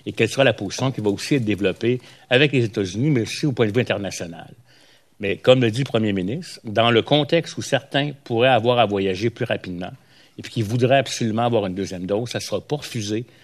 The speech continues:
dans nos cliniques de vaccination. Mais quelqu'un qui ne voyage pas nécessairement puis qui veut pas nécessairement avoir une dose supplémentaire,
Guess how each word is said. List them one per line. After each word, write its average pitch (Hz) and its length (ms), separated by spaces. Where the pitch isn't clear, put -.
dans 104 120
nos 90 120
cliniques 98 260
de 95 80
vaccination. 87 760
Mais 110 240
quelqu'un 127 320
qui 120 100
ne 98 120
voyage 120 500
pas 131 120
nécessairement 104 540
puis - 140
qui - 40
veut 92 120
pas 110 80
nécessairement 107 240
avoir 101 140
une 98 40
dose 98 200
supplémentaire, 104 680